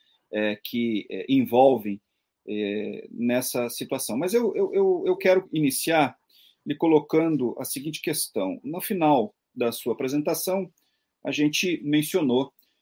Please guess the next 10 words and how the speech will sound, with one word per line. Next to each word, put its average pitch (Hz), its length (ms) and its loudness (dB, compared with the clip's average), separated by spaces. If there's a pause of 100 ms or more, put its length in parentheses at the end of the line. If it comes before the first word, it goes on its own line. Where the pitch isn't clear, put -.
(140)
que - 80 -8
o - 40 -4
senhor 147 300 2
trabalha 131 600 2 (280)
com 135 120 -2
a 120 40 0
busca 123 400 -2
de 120 100 -8
consensos 120 680 -6
mínimos 151 680 0